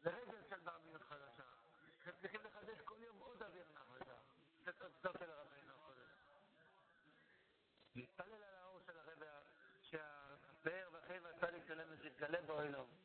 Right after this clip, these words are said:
וכל מה שאדם יכול לעשות, קצת מה שקשה לו, כמו שהרב אמר בפרק א' חלק שני.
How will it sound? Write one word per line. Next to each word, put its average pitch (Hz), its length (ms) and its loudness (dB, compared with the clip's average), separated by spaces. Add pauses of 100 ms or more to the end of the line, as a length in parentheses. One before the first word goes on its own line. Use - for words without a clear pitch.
(400)
וכל 220 220 -2
מה 220 120 -8
שאדם 208 280 -6
יכול 208 220 -4
לעשות, 202 360 -2
קצת - 340 -6
מה 190 80 10
שקשה 185 440 6
לו, 156 100 2 (100)
כמו 139 160 -8
שהרב 151 280 6
אמר 156 160 2
בפרק 147 360 2
א' 151 140 2 (120)
חלק 143 260 4
שני. 151 140 0